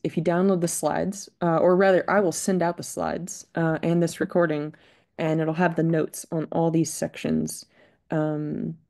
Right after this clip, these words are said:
including ways you can follow us on social media and all the rest. Um, for right now,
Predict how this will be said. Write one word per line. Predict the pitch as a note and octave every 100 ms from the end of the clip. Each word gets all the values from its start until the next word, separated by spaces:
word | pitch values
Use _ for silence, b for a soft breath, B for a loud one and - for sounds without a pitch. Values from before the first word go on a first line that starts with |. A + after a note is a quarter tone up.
| _ _ _ _ _ _
including | E3 D#3 - E3 D#3+ D#3
ways | D#3+ D#3+ D#3+
you | D#3+
can | D#3+
follow | D#3+ E3+
us | -
on | E3+
social | E3+ - D#3+
media | D#3 D#3 D#3
and | D#3+ - _ _ _
all | B3+ A#3
the | -
rest. | E3+ - - - - _ _ _ _ _ _ _ _ - - -
Um, | E3+ D#3+ D#3 F2 - - _ -
for | F3
right | E3+ E3
now, | D#3+ F#3+ A#3 D#3+ D#3 E3+